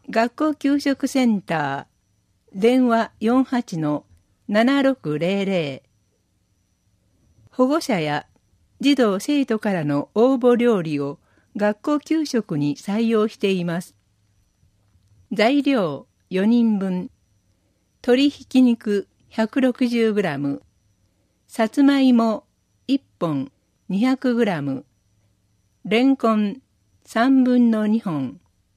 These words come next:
二百グラム。ごま油、大さじ一。醤油、大さじ一。みりん、大さじ一。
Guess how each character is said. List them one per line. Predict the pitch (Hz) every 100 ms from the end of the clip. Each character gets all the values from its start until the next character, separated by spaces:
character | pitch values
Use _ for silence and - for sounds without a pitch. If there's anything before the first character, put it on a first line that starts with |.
| _ _ _ -
二 | 196
百 | 233 240 226
グ | 214
ラ | 190 151
ム。 | 139 139 - _ _ _ _ _ _ _ _ -
ご | 220
ま | 233 269 262
油、 | 214 151 147 143 _ _ _ _ _
大 | 214 262
さ | - 240
じ | 220 214
一。 | 202 - 190 180 _ _ _ _ _ _ -
醤 | - 262 262
油、 | 240 233 202 _ _ _ _ -
大 | 220 254
さ | - 233
じ | 220
一。 | 214 208 - 190 180 _ _ _ _ _ _ _
み | 214 226
り | 277 262
ん、 | 247 226 - _ _ _ _
大 | 208 240
さ | 240 226 208
じ | 214 -
一。 | 185 - 196